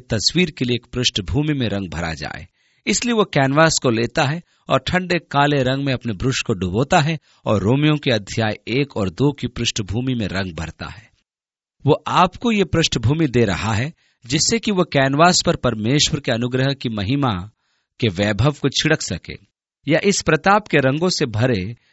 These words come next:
जिसे यीशु मसीह के द्वारा उसने हम पर प्रकट किया है।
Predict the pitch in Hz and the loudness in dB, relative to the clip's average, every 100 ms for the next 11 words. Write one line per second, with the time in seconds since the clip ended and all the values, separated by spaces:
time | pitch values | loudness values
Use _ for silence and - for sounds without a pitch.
0 | _ - 110 143 135 113 147 - 139 139 | _ -2 0 2 4 4 4 4 2 0
1 | 147 131 117 101 110 127 117 - 117 98 | -2 -2 -2 2 4 4 4 0 -2 -2
2 | 120 117 98 101 95 104 - 78 64 78 | 0 -2 -2 -4 -4 -8 -8 -8 -8 -12